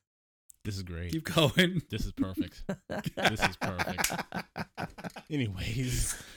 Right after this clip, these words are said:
Speaker 1: <laughs> Bruce Willis, in epic fashion, kills his captors, thinks for a moment, and then jumps into the time machine and travels back thirty years.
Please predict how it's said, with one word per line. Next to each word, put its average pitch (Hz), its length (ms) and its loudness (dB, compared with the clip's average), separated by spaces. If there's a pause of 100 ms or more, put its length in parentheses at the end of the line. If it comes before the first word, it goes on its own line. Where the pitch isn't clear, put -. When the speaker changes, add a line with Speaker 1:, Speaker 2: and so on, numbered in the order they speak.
(340)
Speaker 1:
<laughs> - 640 0
Bruce 160 320 6
Willis, 156 560 0 (800)
in 135 140 0 (100)
epic 139 360 -2
fashion, 113 580 -4 (480)
kills 165 260 2
his 151 140 0
captors, 123 720 -2 (400)
thinks 147 240 4
for 139 180 -2
a 135 60 2
moment, 117 420 2
and 113 100 -4
then 101 200 -2
jumps 104 300 -2
into 113 180 -4
the 107 80 -8
time 107 260 -4
machine 104 240 -2
and 95 140 -6
travels 107 360 -2
back 95 240 -2
thirty 95 220 -4
years. 85 500 -6